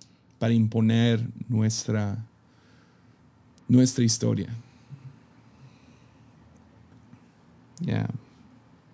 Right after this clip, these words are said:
Me gusta pensar en escuchar como encarnación.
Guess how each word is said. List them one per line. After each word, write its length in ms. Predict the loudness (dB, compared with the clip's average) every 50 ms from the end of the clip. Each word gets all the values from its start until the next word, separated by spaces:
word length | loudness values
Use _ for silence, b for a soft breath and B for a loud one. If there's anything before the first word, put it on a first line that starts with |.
| -20 _ -20 -20 -20 -20 -20 -20 -20 -20 -20 B B B B B B B B B B B B B B B B B B -20 -20 -20 -20 -16 -6 2
Me 120 | 6 8
gusta 300 | 8 8 8 6 4 6
pensar 640 | 8 6 6 8 8 6 6 6 6 4 4 2 0 0
en 420 | 4 6 8 8 8 8 6 4 4
escuchar 720 | 2 0 0 4 2 2 4 6 6 6 6 6 4 4
como 240 | 4 4 6 8 8
encarnación. 840 | 8 6 6 4 2 0 0 0 -2 -2 -2 -4 -4 -4 -4 -4 -4